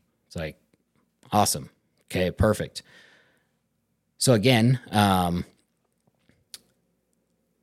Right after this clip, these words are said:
who, it's, it's just, like, puts us in a spot like, "Okay, can we pull this off?" Yes, with the right people, the right relationships. And it's like, "Who do I know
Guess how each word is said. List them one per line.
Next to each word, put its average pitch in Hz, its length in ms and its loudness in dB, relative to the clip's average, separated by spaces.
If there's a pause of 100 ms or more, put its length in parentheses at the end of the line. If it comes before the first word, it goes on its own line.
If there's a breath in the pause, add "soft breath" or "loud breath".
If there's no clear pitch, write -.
(280)
who, 117 240 0
it's, 104 240 -2
it's 104 260 -2
just, 104 180 0
like, 104 160 -4
puts 110 200 0
us 101 140 -2
in 95 80 -4
a 90 40 -4
spot 101 320 0
like, 85 340 -4 (640)
"Okay, 95 180 -2
can 113 220 0
we 110 100 2
pull 104 160 0
this 95 220 -2
off?" 92 280 -6
Yes, 80 540 -6
with 90 220 -4
the 90 80 -4
right 87 220 -2 (200)
people, 98 340 -2
the 101 100 2
right 92 200 -2
relationships. 98 760 -2 (400 loud breath)
And 101 100 0
it's 92 120 -2
like, 90 220 -4 (320 soft breath)
"Who 135 400 4
do 120 140 0
I 120 100 2
know 101 420 0